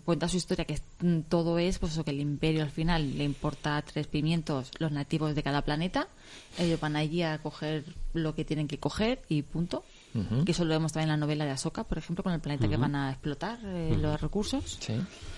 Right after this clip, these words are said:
Speaker 1: Y, y, bueno, pues
Speaker 2: Y
Speaker 1: cada
Speaker 2: co-
Speaker 1: uno le empieza a contar, pues, su,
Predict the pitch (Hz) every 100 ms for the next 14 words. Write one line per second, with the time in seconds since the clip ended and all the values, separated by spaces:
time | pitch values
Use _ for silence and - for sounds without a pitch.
0 | - - - - 220 190 170 156 151 -
1 | - 165 156 151 147 165 190 196 151 -
2 | 165 175 180 180 165 - 185 175 190 190
3 | 156 143 139 143 -